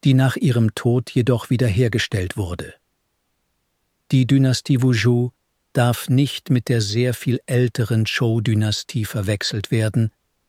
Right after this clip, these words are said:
die zu den langlebigsten Dynastien der chinesischen Geschichte gehörte. Der ursprüngliche Geburtsname von Wu Zetian ist unbekannt.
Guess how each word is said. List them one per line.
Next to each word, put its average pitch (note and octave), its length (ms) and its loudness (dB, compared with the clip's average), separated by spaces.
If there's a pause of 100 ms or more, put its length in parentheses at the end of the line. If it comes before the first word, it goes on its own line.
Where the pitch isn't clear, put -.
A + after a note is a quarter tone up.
(160)
die A#2 160 0
zu - 160 -6
den A#2 180 2
langlebigsten A#2+ 920 0
Dynastien A#2 720 0
der A2 100 -2
chinesischen A2 760 0
Geschichte - 480 -4
gehörte. F2 640 -6 (840)
Der C3 120 2
ursprüngliche E3+ 680 2
Geburtsname A#2+ 840 0
von A#2 280 0
Wu A2 120 2
Zetian A#2 680 0
ist F3+ 240 -2
unbekannt. F#2 800 -4